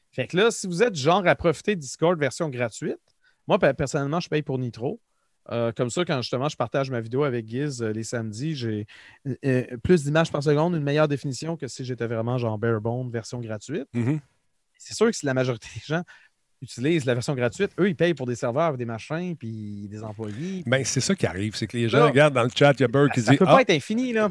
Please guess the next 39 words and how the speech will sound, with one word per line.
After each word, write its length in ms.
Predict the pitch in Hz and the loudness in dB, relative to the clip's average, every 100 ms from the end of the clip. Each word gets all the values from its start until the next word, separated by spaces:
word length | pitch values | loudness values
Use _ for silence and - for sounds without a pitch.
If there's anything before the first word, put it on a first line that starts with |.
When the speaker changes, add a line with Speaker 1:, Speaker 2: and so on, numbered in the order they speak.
| 135 | 2
Speaker 2:
Burke, 300 | 127 175 139 | 4 4 4
il 40 | |
dit, « 200 | 110 131 | 4 4
Ah, 160 | 139 208 - | 2 -2 -4
il 40 | |
y 20 | 117 | 0
a 40 | |
une 60 | 120 | 2
version 260 | 113 160 | 2 2
payante. » 320 | 139 139 202 - - - | 4 6 4 0 -10 -4
<laughs> 240 | 220 131 175 | -2 0 2
Mais 100 | 165 | 4
il 40 | |
y 40 | |
en 40 | 160 | 4
a 40 | |
beaucoup 320 | 143 135 247 | 2 2 4
qui 140 | 262 - | 2 0
sont, 200 | 135 123 | -2 -2
qui 100 | - | -4
font 200 | 120 113 | -2 0
Speaker 1:
C'est 140 | - | 0
Speaker 2:
ça. 180 | 131 98 | 0 -2
Speaker 1:
ça. 60 | - - | -8 -4
Speaker 2:
Nous, 100 | 131 | 4
on 80 | 202 | 6
l'utilise 520 | 131 123 131 135 120 | 6 4 4 4 4
aussi, 260 | 120 - 147 | 2 0 -2
mais 60 | 107 | -2
on 80 | 101 | -4
ne 60 | |
sert 240 | - 120 - | -2 0 0
pas 120 | 123 | -4
de 100 | 110 | -6
toute 220 | 95 117 | -8 -8
le, 180 | 110 107 | -4 -4
le, 260 | 101 98 95 | -4 -4 -4
le, 200 | 95 92 | -4 -6
le, 160 | 90 | -8